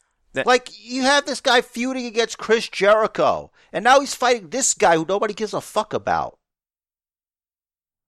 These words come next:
Speaker 2: I'm sorry, did you?
Speaker 1: Nah. I'm just thinking
Speaker 2: Rant
Speaker 1: about Anna
Speaker 2: over.
Speaker 1: Jay. I love me some Anna
Speaker 2: Yeah,
Speaker 1: Jay.
Speaker 2: well, we, we, we hear you. But, come on. Like,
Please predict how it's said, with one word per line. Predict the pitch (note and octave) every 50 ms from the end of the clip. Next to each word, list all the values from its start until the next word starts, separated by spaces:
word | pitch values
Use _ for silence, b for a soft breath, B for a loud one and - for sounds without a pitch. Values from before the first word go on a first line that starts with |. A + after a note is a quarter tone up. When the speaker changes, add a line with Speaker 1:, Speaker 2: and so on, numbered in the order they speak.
| _ _ _ _ _ _ _ _ _ _ _ _ _ _ _ _ _ _ _ _ _ _ _ _ _
Speaker 2:
I'm | - G#2
sorry, | - A2 F#2 F2 F2 E2+
did | F2+ F2+ F2+
you? | F#2+ G2+ B2 D3 D3+ -
Speaker 1:
Nah. | A2 G#2 G2+ G2 F#2+ - _ _ _ _ _ _ _ _ _ _ _ _ _ _ _ -
I'm | C3 B2+
just | A#2+ -
thinking | C3+ B2 A#2+
Speaker 2:
Rant | G#2+ G#2+ G2+ A2 A2+ A2
Speaker 1:
about | G#2 G2 G2+
Anna | G2
Speaker 2:
over. | G2 G2
Speaker 1:
Jay. | G2 _ _ _ _ _ _ _ _ _ _ _ _ _ _ _ _ _ _ _ _ _ _ _ _ _ _ _ _ _ _ _ _ _ _ _ _ _ _ _
I | - G2
love | G2+ G2+ F#2+
me | G2 F#2+
some | F2+ - G#2+
Anna | F2 F#2+ G2+
Speaker 2:
Yeah, | F#2+ F#2+ G2 F#2+ F#2 F#2
Speaker 1:
Jay. | F2
Speaker 2:
well, | D#2 D2+ D2+ D2+ D2+ D2+ D2+ D2 D2+ D2+ - _ B B B B B B B -
we, | G#2+
we, | A2 _ _
we | B2 C#3+ D3+
hear | E3 E3 E3
you. | D3+ A#2+ G2+ F2+ E2 D#2+ - _ _ _ _ _ _ _ _ _ _ _ _ _ _ _ - - - _
But, | A2+ G#2 - _ _ _ _ _ _ _ _ _ _ _
come | - F3+ D3+ B2
on. | B2 A#2+ G2 D#2 D2 D2 - - _ _ _ _ - - - -
Like, | A2+ B2 A#2+ _ - -